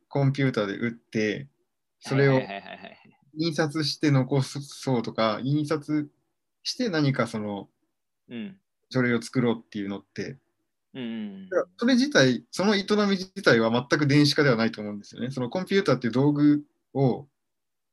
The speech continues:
Speaker 1: 使ってはいるけど、これは全然電子化じゃないと、まず。
Speaker 2: うんうんうんうん。
Speaker 1: その道具が電気的に動くものに置き換わっただけで。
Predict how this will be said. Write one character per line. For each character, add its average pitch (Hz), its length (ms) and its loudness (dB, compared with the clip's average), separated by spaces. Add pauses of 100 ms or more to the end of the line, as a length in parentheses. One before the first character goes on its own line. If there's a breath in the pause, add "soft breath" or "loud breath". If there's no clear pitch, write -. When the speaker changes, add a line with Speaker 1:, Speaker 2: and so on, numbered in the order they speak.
(500)
Speaker 1:
使 - 180 0
っ 147 80 -6
て 165 120 -2
は 131 60 4
い 113 60 2
る 117 140 0
け 110 80 -2
ど、 110 100 -2
こ 147 120 -2
れ 151 80 4
は 143 60 6
全 131 160 2
然 131 140 2
電 113 180 2
子 113 60 -2
化 113 100 -4
じ 107 60 -6
ゃ 110 60 -4
な 107 80 -2
い 101 60 -8
と、 - 100 -14
ま 110 100 -2
ず。 95 180 -14 (840)
Speaker 2:
う 131 80 -14
ん - 20 -12
う - 20 -12
ん 117 40 -12
う - 20 -12
ん 107 40 -12
う 107 40 -10 (640)
ん。 87 100 -20 (220)
Speaker 1:
そ 139 40 -2
の 123 240 -2 (460)
道 170 240 2
具 190 140 2
が 143 280 2 (300)
電 139 220 4
気 143 80 -6
的 139 180 0
に 131 80 2
動 123 180 0
く 127 120 -2
も 107 100 -2
の 110 80 -2
に 104 60 -4
置 104 200 -8
き - 40 -4
換 120 60 2
わ 113 40 2
っ - 20 -4
た 110 100 -8
だ 98 100 -8
け 101 80 -8
で。 95 180 -10